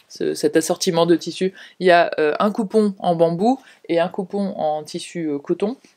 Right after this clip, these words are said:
et du coup, ça peut être, euh, un cadeau à faire ou pour soi-même.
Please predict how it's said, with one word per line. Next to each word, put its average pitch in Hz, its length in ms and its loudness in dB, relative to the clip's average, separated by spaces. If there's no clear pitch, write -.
et 156 100 -4
du 151 120 -10
coup, 196 120 -8
ça 170 160 0
peut 165 100 0
être, 156 200 2
euh, 131 360 0
un 151 120 -6
cadeau 165 360 0
à 147 80 2
faire 180 400 2
ou 185 300 -2
pour - 160 -8
soi-même. 185 400 2